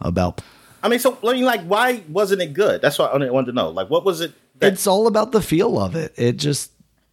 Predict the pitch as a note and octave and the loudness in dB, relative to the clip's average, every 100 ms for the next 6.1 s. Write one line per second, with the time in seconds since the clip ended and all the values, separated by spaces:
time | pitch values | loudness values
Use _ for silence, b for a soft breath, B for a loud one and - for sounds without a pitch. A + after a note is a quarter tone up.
0 | _ _ B2+ B2 A2+ - _ - B2 C3 | _ _ -2 -2 -4 -12 _ -2 2 4
1 | C3 A2+ A#2+ A2 G#2+ A2 G#2+ - G2+ G#2+ | 4 2 2 2 4 4 2 -2 0 2
2 | G#2+ G2+ F2 F#2 D#3 D#3 D#3+ E3 D#3 - | 4 2 -2 -2 -2 0 2 2 0 0
3 | A2 G#2+ G#2 G2+ A2+ D3 - C#3+ - A#2+ | 2 2 2 0 0 0 -4 -12 -2 0
4 | A2+ - - - B2 - B2 B2+ B2 A2+ | 0 -4 -14 -10 -8 -4 0 2 2 2
5 | A#2+ C3+ A#2+ G#2 - A2 G#2 G#2 G#2 G#2 | 2 2 2 0 -2 0 2 4 4 4
6 | G#2 | 2